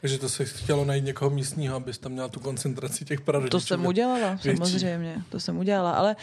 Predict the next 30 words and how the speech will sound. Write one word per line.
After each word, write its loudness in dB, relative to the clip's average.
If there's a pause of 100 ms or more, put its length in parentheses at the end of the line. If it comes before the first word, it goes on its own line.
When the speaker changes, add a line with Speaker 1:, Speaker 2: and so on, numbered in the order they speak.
(260)
Speaker 2:
jako 4
asi 2
v -8
Kanadě, 4
tak -2
tam 2
bude, 0
nevím, 0
jaký 0
tam -2
je 0
jako -2
vzdělávací 2
systém, -4
jak -4
jsou -2
tam 0
jesličky, -2
jestli 0
tam -2
frčej, 0
eh, -2
operky 0
stejně -2
jako 0
v -6
Británii, 2 (960)
jako 0
live 2
in, 0